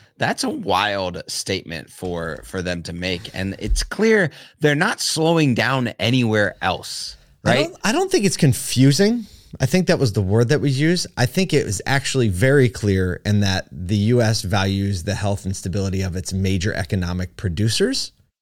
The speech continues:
Speaker 1: Yep.
Speaker 2: Therefore, will, uh, effort to, to, you know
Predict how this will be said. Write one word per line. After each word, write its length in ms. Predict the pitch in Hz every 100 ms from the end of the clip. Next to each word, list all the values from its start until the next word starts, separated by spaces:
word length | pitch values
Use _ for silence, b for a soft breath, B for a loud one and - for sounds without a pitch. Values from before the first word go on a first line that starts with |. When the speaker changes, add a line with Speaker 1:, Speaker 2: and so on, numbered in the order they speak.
| _
Speaker 1:
Yep. 200 | - - _ _
Speaker 2:
Therefore, 720 | 120 120 113 - 160 135 123 92
will, 600 | 113 135 139 135 127 123 b b -
uh, 260 | 117 104 101 -
effort 340 | 117 127 107
to, 100 | 127 95 -
to, 140 | -
you 80 | 110
know 260 | 101 98